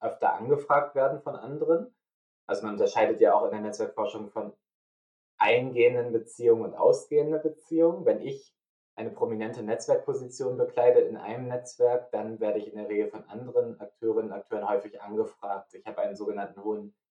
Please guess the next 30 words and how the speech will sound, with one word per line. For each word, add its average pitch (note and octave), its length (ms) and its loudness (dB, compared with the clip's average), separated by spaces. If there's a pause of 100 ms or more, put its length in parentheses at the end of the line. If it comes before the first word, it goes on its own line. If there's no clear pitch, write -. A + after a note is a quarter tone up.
In-Degree, G#2 800 0 (540)
also G#2+ 180 -8
viele A#2 400 4
eingehende G#2+ 400 2
Beziehungen. G2+ 600 0 (640)
Und C3 100 -8
wenn A#2 180 -2
ich - 220 -12
eher - 160 0
eine A2+ 120 -6
hohe B2 120 4
Aktivität B2 600 -2
habe - 180 -4
und G2+ 120 -10
viel A2+ 260 2
selber A#2+ 420 6
ausschwärme B2 640 2
und G#2+ 140 0
andere A#2+ 320 2
anspreche B2+ 520 0
und - 100 -6
rausgehe, A#2+ 480 4
habe A#2 120 -4
ich A2 80 -12
viele A2 200 -4
ausgehende A#2+ 460 2
Beziehungen, A#2+ 420 -4
einen G#2 120 -10
hohen G#2+ 160 -6
Out-Degree. G2 640 -2